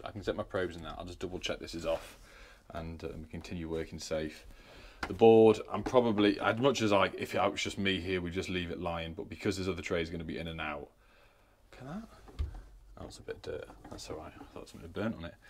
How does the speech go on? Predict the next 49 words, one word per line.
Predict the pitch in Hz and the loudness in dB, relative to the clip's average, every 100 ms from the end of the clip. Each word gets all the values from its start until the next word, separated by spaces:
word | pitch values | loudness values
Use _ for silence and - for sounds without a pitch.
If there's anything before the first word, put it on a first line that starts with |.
| - - - - | -20 -20 -14 -2
Uh, | 85 - | 0 0
I'm | 101 | -2
just | 101 - | -4 -4
gonna | 95 | -4
drill | 85 80 | -2 -4
this | 78 - | -4 -8
to | |
the | 85 | -10
wall | 80 80 80 | -8 -6 -6
here. | 90 80 80 - - - | -2 -2 -4 -8 -20 -16
Um, | 73 73 80 - | -14 -12 -12 -14
it's | 64 - | -14 -10
gonna | 85 | -10
stop | - - | -6 -8
someone, | - 90 85 85 85 | -6 -8 -6 -8 -8
'cause | 87 | -10
if | 82 | -6
someone | 113 95 92 | -4 -2 0
knocks | 90 - | -2 0
this | - 92 | 2 2
over, | 87 87 | 0 -2
we | 90 | -2
don't | 92 85 | -2 -2
want | 87 | -6
any | 87 87 | -6 -6
main | 87 85 | -6 -6
tails | 87 87 82 | -4 -4 -4
being | 85 85 | -8 -8
pulled | - 87 85 82 - - - - - | -4 -4 -6 -12 -18 -20 -20 -10 -8
out | - | -8
of | |
the | 82 85 | -8 -6
Henley | - 107 95 | -2 0 0
block | 90 90 85 | 2 2 0
here, | 92 85 76 | -6 -4 -4
out | 76 | -4
of | |
the | 82 | -2
iso. | 82 80 - 80 80 - - - | -2 -4 -4 -6 -6 -12 -20 -20
Potential | - 95 87 82 | -4 -2 -2 -4
live | 82 82 | -4 0
wire | 80 76 | -2 -2
coming | - 82 | -6 -8
out, | 82 - | -10 -8
'cause | 95 | -4
nothing | 98 - 80 | -4 -4 -8
here | 92 | -8
will | 80 - | -8 -4
trip | - 92 - | 2 2 0